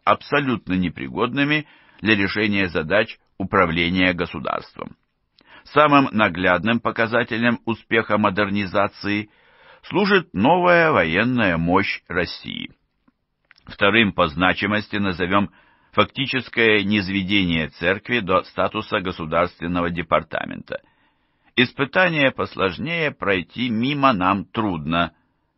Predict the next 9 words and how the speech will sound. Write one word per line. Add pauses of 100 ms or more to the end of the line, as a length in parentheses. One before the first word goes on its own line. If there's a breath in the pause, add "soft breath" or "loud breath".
(260)
Реформирование
системы
просвещения
подавляющего
большинства
русского
народа
не
коснулось,